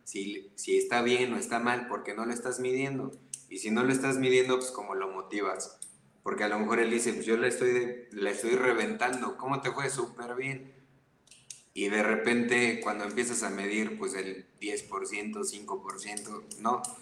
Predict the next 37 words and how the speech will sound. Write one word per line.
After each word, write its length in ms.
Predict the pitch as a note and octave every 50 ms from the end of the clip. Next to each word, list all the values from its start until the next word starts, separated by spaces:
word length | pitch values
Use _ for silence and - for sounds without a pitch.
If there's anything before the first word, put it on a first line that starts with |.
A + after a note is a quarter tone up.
| - - - - - - - - - _ _ _ _ _ _ _ _ _ _
Uno 220 | - B2+ C#3 D3
de 100 | C#3 B2+
los 140 | A2 - -
puntos 440 | - G#2+ A2+ A2 A#2+ A#2 A2+ - A#2
más 220 | A2+ A2+ A2+ A2+
importantes 520 | A#2 A2 G#2+ G2 F#2+ - G#2+ G#2+ G#2 - -
para 280 | - G2 G2 F#2+ F#2+
mí, 420 | F#2+ G#2 G#2 G#2 G#2 G#2+ - - -
para 420 | - F#2+ F#2+ F#2 F2+ F2+ F2+ - - - - - _ _ - -
motivacional 720 | G2+ G#2 G2 - G2 G2 G2 G2 F#2+ - G2 G2 G#2 G#2 G2+
en 120 | G2+ G2+ G#2+
una 160 | G#2+ G#2+ G#2+
empresa, 580 | G#2 G#2 G#2+ G#2+ G#2+ G#2+ G#2+ G2+ G#2 - - - - - _ _ _ _
es, 300 | - G2+ F#2+ G2 F#2+ - - - -
pues, 120 | G2 F#2+ F#2+
los 180 | G2 G2+ F#2+
K 200 | - A#2+ A#2 -
P 120 | - G#2 G2+
Is, 240 | G2+ G#2 G2+ - -
porque 600 | - - F#2+ F#2+ - - F#2+ F#2+ F#2 F#2 F#2+ F#2+
si, 400 | - - G2 G2+ G#2+ G#2+ G2+ -
si 200 | - - - G#2
no, 640 | G#2 G#2+ A2+ A#2 A#2+ A#2+ B2 A#2+ A#2+ A#2+ A#2+ - - -
si 160 | - - A2+ A2
no 100 | A#2 B2+
hay 240 | C3 C3+ C3 B2
metas, 600 | A#2+ B2 - - B2 A#2+ A#2+ B2 - - - - - - _ _ _ _ _
pues 140 | - G2 G#2
el 100 | A2 G#2+
equipo 340 | G#2+ G#2+ - B2+ A#2+ C3+ -
se 140 | - A2+ G2
desmotiva. 760 | F#2+ F#2+ F#2+ F#2+ F#2+ F#2+ F#2 - A2 A2 G2 F2+ F#2 - -
Tiene 260 | - B2 B2 C3+ C3
que 320 | - G#2 G2+ G2 G2+ G2 - -
haber 200 | G2 G#2 G#2+ G#2+
una 160 | A2 A2 G2+
meta 640 | F#2+ G2+ G2+ G2+ - G2+ G2+ G2+ F#2+ F2+ - - -